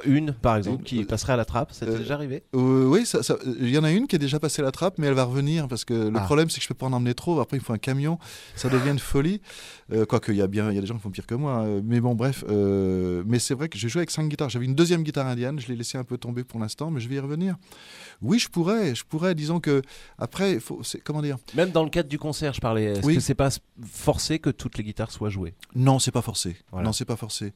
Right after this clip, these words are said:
Speaker 2: D'autant plus que, comment dire, avec le temps,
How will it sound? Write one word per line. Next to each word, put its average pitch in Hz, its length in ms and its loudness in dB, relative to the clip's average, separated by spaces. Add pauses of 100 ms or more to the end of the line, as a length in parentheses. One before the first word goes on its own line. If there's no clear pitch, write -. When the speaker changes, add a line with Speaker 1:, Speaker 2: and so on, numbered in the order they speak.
(420)
Speaker 2:
D'autant 147 340 -2
plus 185 300 -4
que, 131 360 0
comment 139 240 -4
dire, 131 360 -2
avec 123 240 -2
le 143 100 -2
temps, 156 320 -2